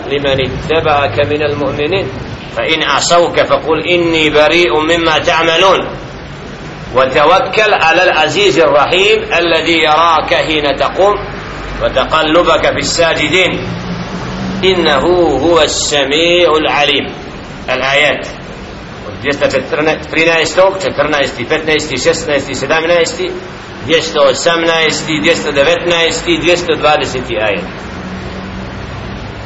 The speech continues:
Kome Đelle še'nu naređuje Muhammedu sallallahu alaihi ve sellem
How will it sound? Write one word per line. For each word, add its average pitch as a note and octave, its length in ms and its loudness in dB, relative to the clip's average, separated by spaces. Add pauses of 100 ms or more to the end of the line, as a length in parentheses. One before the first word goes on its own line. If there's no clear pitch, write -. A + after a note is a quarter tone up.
(380)
Kome C3 180 2
Đelle D3+ 280 2
še'nu E3 540 2
naređuje E3 520 2
Muhammedu D#3+ 480 0
sallallahu E3 500 2
alaihi D#3+ 340 2
ve D#3+ 120 2
sellem F#3+ 440 2